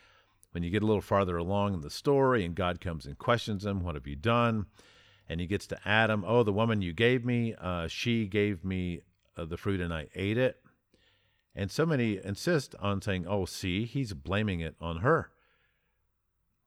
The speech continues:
Well, wait a minute. Uh, maybe he was,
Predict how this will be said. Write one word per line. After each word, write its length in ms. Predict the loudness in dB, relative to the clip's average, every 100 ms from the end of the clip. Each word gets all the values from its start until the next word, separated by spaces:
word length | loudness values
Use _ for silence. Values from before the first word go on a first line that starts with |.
| _
Well, 160 | -2 2
wait 220 | 2 2
a 40 | 2
minute. 300 | -2 -4 -10 _ _ _ -4
Uh, 200 | -4 -4
maybe 380 | -2 0 0 0
he 160 | 0
was, 580 | 0 2 4 4 2 -2